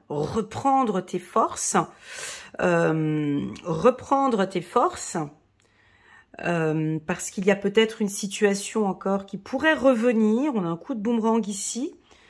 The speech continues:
donc avec ta femme, ou, ou voilà, reprends tes forces, ok ? Voilà, on continue.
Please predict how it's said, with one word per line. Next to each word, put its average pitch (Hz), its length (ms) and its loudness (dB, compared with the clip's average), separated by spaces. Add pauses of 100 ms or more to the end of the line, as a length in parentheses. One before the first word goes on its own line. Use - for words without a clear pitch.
(300)
donc 165 200 -6
avec 165 220 -2
ta 175 140 -2
femme, 226 500 4
ou, 180 400 0
ou 185 60 -4
voilà, 185 360 0 (200)
reprends 240 840 0
tes 220 120 -4
forces, - 600 -12 (140)
ok ? 208 240 -8 (1800)
Voilà, 190 400 2
on 262 120 0
continue. 254 1040 -2